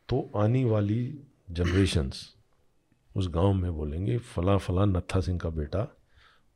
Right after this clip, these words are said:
उधर से भाग गया था।" अब वो बाप दादों की इज्जत उसको ज़्यादा ही खटती, खटती है ना कि फौज, देश की इज्जत।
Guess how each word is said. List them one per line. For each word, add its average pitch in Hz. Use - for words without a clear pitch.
उधर 95
से 101
भाग -
गया -
था।" -
अब 139
वो 147
बाप 107
दादों 143
की 151
इज्जत 127
उसको 120
ज़्यादा 110
ही 127
खटती, 117
खटती 120
है 170
ना 127
कि 101
फौज, 110
देश 107
की 107
इज्जत। 85